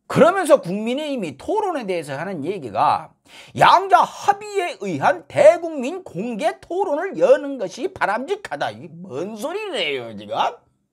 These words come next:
제가 무식해 갖고 못 알아먹는 것일 수도 있지만은요, 방송사에서 생방송으로 토론을 딱 열면 그것이 대국민 공개 토론이지, 대국민 공개 토론이라는 것이 어디 차 타고 가면 따로 있습니까?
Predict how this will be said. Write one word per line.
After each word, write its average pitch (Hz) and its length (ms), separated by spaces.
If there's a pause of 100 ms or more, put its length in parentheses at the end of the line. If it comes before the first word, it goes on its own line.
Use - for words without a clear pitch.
제가 320 220
무식해 247 440
갖고 294 280
못 269 320
알아먹는 277 500
것일 262 280
수도 214 200
있지만은요, 220 1080 (120)
방송사에서 294 880
생방송으로 302 800
토론을 320 440
딱 302 200
열면 226 580
그것이 277 420
대국민 294 600
공개 247 360
토론이지, 262 680 (200)
대국민 294 520
공개 254 300
토론이라는 294 580
것이 233 220
어디 233 240
차 - 140
타고 285 260
가면 240 260
따로 277 240
있습니까? 240 800